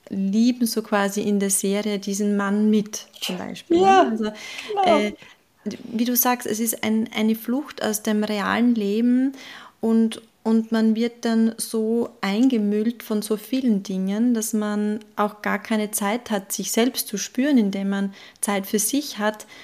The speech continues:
Speaker 1: Äh, und dann, wie du sagst, merkt man auch gar nicht mehr, was brauche ich eigentlich wirklich, mag ich das Leben, das ich habe oder nicht.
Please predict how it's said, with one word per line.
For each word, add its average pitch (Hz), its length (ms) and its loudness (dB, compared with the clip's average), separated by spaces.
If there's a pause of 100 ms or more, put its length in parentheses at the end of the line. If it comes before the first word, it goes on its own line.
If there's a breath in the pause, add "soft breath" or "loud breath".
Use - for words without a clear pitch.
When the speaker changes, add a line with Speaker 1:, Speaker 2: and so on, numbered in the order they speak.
(240 loud breath)
Speaker 1:
Äh, 208 220 0 (100)
und 214 180 -2
dann, 202 240 0 (260)
wie 214 140 0
du 240 100 4
sagst, 220 320 0
merkt 208 360 2
man 196 100 -2
auch 180 160 -6
gar 180 220 -4
nicht 180 240 -8
mehr, 180 340 -4 (460)
was 190 100 0
brauche 170 300 -2
ich - 160 -2
eigentlich 180 360 -4
wirklich, 185 600 -2 (320)
mag 185 260 2
ich 190 100 0
das 185 220 0
Leben, 185 360 2
das 180 200 -4
ich - 160 -6
habe 180 240 0
oder 180 140 0
nicht. 190 420 0